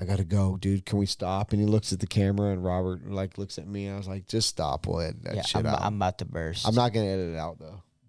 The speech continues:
Speaker 2: I'm, I'm about to burst.
Speaker 1: All right. It was fucking cool. Thank you.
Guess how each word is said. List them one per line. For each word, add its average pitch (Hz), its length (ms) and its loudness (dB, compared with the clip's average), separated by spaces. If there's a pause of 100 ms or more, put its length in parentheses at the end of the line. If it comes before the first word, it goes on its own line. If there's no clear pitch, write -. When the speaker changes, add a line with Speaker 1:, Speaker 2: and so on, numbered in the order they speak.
(500)
Speaker 2:
I'm, 95 120 -2 (180)
I'm 95 120 -4
about 104 160 -6
to - 60 -12
burst. - 520 -10 (280)
Speaker 1:
All 71 100 0
right. 64 100 -8 (200)
It - 760 -20
was 104 100 -2
fucking 123 280 4
cool. 104 260 4 (100)
Thank 117 240 4
you. 107 160 4